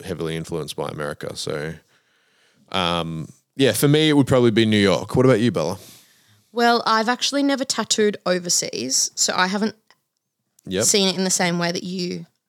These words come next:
Speaker 2: have.
Speaker 1: Mm-hmm.
Speaker 2: But we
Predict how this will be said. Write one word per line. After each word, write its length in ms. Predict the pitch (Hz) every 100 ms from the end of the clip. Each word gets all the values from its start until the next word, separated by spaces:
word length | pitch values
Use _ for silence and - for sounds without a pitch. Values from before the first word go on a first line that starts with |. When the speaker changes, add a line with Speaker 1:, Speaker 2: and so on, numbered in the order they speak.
| _ _
Speaker 2:
have. 320 | 185 80 -
Speaker 1:
Mm-hmm. 420 | 269 - 104 123 254 _ _ _ _ _ _ _
Speaker 2:
But 600 | 202 175 - - - - - _ _
we 760 | 202 190 202 196 196 190 185 190